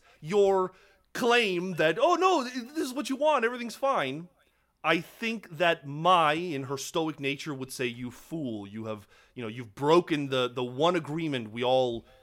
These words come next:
insist upon, and that would be so embarrassing for half." So, you are going to endure stress. Um,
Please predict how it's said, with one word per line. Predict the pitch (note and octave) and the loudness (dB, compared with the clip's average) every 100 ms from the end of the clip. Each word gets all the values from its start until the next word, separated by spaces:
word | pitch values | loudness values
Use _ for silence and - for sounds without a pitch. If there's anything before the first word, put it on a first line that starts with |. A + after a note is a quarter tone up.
| _ C#3+ | _ -10
insist | C3 - F#3+ - | -10 -10 -10 -10
upon, | D3 - A#2+ A#2 | -12 -6 -4 -4
and | A#2 A2+ | -6 -4
that | D3+ D#3 | -4 -2
would | |
be | B2 | -6
so | B2+ - D#3+ | -10 -6 -6
embarrassing | B2 A2 C3+ D3 C3 A2 | -6 -2 0 0 -4 -10
for | G2+ A2 | -12 -12
half." | G#2+ G2 F#2 _ _ _ _ _ _ _ | -10 -10 -12 _ _ _ _ _ _ _
So, | - - F#3 F#2+ - _ _ _ _ _ _ | -12 2 2 2 -8 _ _ _ _ _ _
you | B2+ C#3 G#3+ | -14 -8 0
are | A3 | 0
going | F3+ F3 F3+ F3+ | 0 -2 -4 -6
to | - D#3+ D3+ D#3 | -10 -10 -10 -8
endure | D3 C3+ C#3 D#3+ F#3+ | -8 -8 -6 -4 -4
stress. | - - D#3 D3 G2+ - - - B2 | -6 -12 -4 -4 -4 -8 -16 -14 -6
Um, | B2 B2 B2 A#2+ A#2+ A#2+ | -2 -2 -2 -6 -10 -12